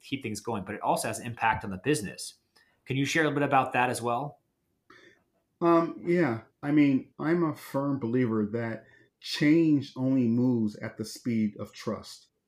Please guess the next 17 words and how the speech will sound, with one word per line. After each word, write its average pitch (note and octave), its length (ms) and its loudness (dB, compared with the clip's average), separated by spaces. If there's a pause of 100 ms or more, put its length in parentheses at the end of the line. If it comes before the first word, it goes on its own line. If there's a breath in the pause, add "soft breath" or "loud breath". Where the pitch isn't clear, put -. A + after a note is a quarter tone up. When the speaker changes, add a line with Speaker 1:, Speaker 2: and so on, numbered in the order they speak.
(280)
Speaker 2:
And B2 180 0
so B2 520 2
you B2+ 200 -2
have D3 280 -6
to C3+ 100 0
bring B2+ 260 2
in A#2+ 340 2
Speaker 1:
Mm. - 60 -16 (340 loud breath)
Speaker 2:
the A2 80 -2
right, C3+ 440 -2 (360)
uh, B2 240 -8
and, B2 280 -6
and, - 680 -8
and B2+ 140 -4
this B2+ 180 -8
is G#2+ 80 -10
not B2+ 280 -6